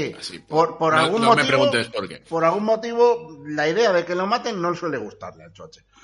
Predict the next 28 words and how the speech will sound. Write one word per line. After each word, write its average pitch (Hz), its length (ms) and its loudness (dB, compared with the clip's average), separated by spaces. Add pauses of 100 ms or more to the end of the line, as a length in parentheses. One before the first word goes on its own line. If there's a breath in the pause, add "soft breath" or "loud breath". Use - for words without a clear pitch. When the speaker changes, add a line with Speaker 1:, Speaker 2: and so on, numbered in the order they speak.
(520 soft breath)
Speaker 2:
Que 110 140 -2
oye, 139 200 2
que 110 120 -4
igual, 131 480 0
eh, 104 320 -8
con 92 200 -12
tantas 101 300 -6
pelis 120 320 -6
alguien 110 260 -6
debería 110 280 -4
de 131 80 -4
aprender 110 420 -6
que - 80 -8
a 98 60 -10
Choache - 440 -12
mejor 95 400 -14
no 98 120 -12
intentar 92 320 -12
matarle, 85 440 -14
¿sabes? 82 260 -16
Speaker 1:
Sí, 143 420 -6
de, 127 140 -12
Speaker 2:
Pero 135 120 -6
Speaker 1:
"Hay 180 120 0
dos 208 160 0
de 190 100 2
ti", 131 500 -6
ya. 123 380 -4